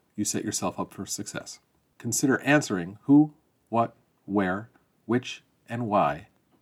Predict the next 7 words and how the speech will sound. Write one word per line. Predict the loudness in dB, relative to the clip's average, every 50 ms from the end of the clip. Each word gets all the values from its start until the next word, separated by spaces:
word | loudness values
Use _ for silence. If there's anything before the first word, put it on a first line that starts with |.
| _ _ _ _ -8
when | -6 -6 -4
getting | -2 -2 -4 -4
specific | -6 -8 -10 -10 -10 -10 -12 -12
about | -8 -8 -8 -8 -8
your | -10 -16
goal. | -16 -16 -16 -18 _ _ _ _ _ _ _ _ _ _ _ _ _ _ _ _ _ _ _ _ _ _ _ _ _ _ _ _ _ 0
Measurable. | 2 2 4 2 2 -2 -4 -8 -12 -16